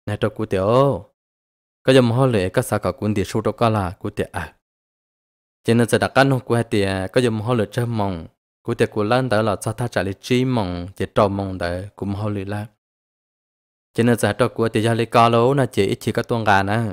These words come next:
cô tiểu à. Cô xa hạt tiệt đa sư, ít chỉ cô lan đó là sao thì trí mong, cô nhắc hầm một sao thì nó khó trọng. Cô sợ hút sáu tông tròn này hạt tiệt lồng cao, cô nhắc sang đầu nó lại lại.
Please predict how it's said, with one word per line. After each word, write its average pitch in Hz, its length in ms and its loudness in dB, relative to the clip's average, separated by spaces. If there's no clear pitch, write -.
cô 110 80 -8
tiểu - 220 -2
à. 95 240 -4
Cô 127 80 -4
xa 127 160 2
hạt 131 120 2
tiệt 110 260 2
đa 123 180 2
sư, 147 240 -2
ít 139 120 -4
chỉ 113 180 -4
cô 107 120 -4
lan 123 220 2
đó 113 100 2
là 107 180 0
sao 110 120 -6
thì 104 140 -4
trí 127 200 -2
mong, 95 480 -4
cô 98 100 -8
nhắc 110 220 -2
hầm 107 160 -4
một 87 120 -6
sao 110 100 -4
thì 104 120 -6
nó 92 180 -6
khó 92 100 -10
trọng. 117 120 -8
Cô 127 140 -2
sợ 123 100 6
hút 120 180 2
sáu 117 100 4
tông 135 160 0
tròn 120 140 4
này 107 80 0
hạt 98 60 -2
tiệt 107 180 0
lồng 101 220 -2
cao, 120 440 0
cô 107 60 -2
nhắc 120 140 0
sang 127 120 -4
đầu 92 140 -2
nó 95 180 -2
lại 95 120 -4
lại. 95 200 -8